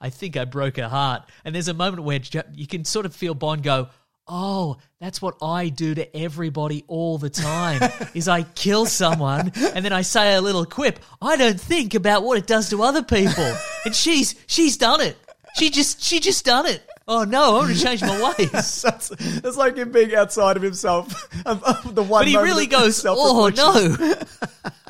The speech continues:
Speaker 1: no."
Speaker 2: <laughs> That's incredible. So I just did also a bit of reading on the Jinx spin-off film.
Speaker 1: Oh, I'm ready.
Speaker 2: Where she is also a cold, calculated, heartless killer.
Speaker 1: Oh, I'm ready to hear about it.
Speaker 2: So,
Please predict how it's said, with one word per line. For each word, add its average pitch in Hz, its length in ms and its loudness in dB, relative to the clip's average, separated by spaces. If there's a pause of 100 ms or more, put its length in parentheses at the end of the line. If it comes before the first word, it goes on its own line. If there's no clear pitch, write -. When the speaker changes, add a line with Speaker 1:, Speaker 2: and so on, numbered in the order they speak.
(240)
Speaker 1:
no." 170 360 2
Speaker 2:
<laughs> - 40 -10
That's - 220 -4
incredible. 226 760 0 (320)
So 190 120 0
I 202 100 4
just 254 120 -6
did 269 140 -2
also 220 240 2
a 175 40 0
bit 160 140 -2
of 135 100 -4
reading 143 260 -2
on 135 120 -6
the 120 80 -8
Jinx 139 380 -6
spin-off 143 580 -6
film. 120 420 -14
Speaker 1:
Oh, - 80 -4
I'm 170 180 -2
ready. 147 240 -4
Speaker 2:
Where 139 120 -8
she 156 180 -4
is 135 140 -6
also 135 220 -6
a 117 80 -6
cold, 131 360 -6
calculated, 117 640 -8
heartless 120 420 -8
killer. 117 340 -10
Speaker 1:
Oh, 170 40 -4
I'm 156 240 -2
ready 139 180 -6
to 120 80 -8
hear 113 120 -8
about 110 200 -12
it. - 80 -20 (180)
Speaker 2:
So, 175 360 4